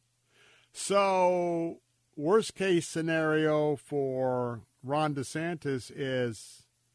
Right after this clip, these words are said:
Nikki Haley takes Iowa caucuses, Nikki Haley takes New Hampshire, Nikki Haley takes South Carolina. Now,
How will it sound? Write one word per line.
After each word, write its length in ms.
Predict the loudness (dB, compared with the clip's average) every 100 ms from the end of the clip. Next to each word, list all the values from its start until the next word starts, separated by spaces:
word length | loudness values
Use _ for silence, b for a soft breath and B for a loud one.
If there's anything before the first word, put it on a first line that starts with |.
| -10
Nikki 340 | -6 -4 -2
Haley 460 | 0 0 0 0 -2
takes 360 | -2 -6 -4 -4
Iowa 440 | -2 0 0 -2
caucuses, 840 | -2 -2 -2 -6 -12 -14 -14 -18 _ _ _ _ _ _ _ _ _ _ _ _ _ _ _
Nikki 420 | -6 -6 -4 -2 -2
Haley 580 | -2 0 0 0 -2
takes 400 | -4 -6 -8 -8
New 140 | -8 -6
Hampshire, 640 | -4 -6 -8 -12 -14 -16 -20 _ _ _ _ b b b b
Nikki 360 | -8 -8 -4 -4
Haley 760 | -2 -2 -2 -2 -2 -2 -6 -8
takes 300 | -8 -8 -6
South 300 | -6 -6 -8
Carolina. 540 | -6 -4 -4 -4 -4
Now, 360 | -2 -2 -2